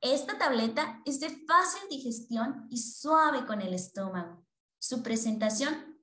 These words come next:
es de sesenta porciones en un frasco. Contiene ingredientes de origen vegetal. Es libre de lactosa, derivados de la leche,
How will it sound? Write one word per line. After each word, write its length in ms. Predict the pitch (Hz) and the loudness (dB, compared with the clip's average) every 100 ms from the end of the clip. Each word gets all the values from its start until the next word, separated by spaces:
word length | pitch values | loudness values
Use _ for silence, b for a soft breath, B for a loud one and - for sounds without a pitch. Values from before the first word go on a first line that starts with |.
| _ | _
es 220 | 233 226 | 0 2
de 80 | 254 | 2
sesenta 580 | 240 240 226 233 254 254 | 0 0 2 2 0 -2
porciones 600 | 208 - 269 294 311 302 | -2 0 0 0 0 -2
en 120 | 226 | -2
un 220 | 208 214 202 | -2 -4 -4
frasco. 500 | 208 180 - - _ _ _ _ _ _ _ _ _ | -4 -2 -6 -8 _ _ _ _ _ _ _ _ _
Contiene 460 | 185 185 214 226 | -6 -4 0 2
ingredientes 760 | 311 294 220 214 240 233 269 254 | 4 2 2 2 2 2 0 2
de 120 | 226 | 0
origen 420 | 214 226 240 240 | 0 0 0 0
vegetal. 640 | 226 214 220 - 247 247 - _ _ _ _ | -2 -4 -8 -4 -4 -4 -12 _ _ _ _
Es 220 | 269 240 | 0 2
libre 680 | 277 294 339 285 254 277 - | 2 2 0 2 2 0 -6
de 160 | 202 214 | -6 -4
lactosa, 960 | 202 180 - 220 277 - 214 - - _ _ _ | -2 -4 0 2 4 4 0 -2 -8 _ _ _
derivados 720 | 233 349 339 269 233 233 226 | -2 0 2 2 2 0 -2
de 100 | 185 | -2
la 160 | 175 180 | 0 2
leche, 640 | 220 277 - 226 254 | 4 4 2 -2 -4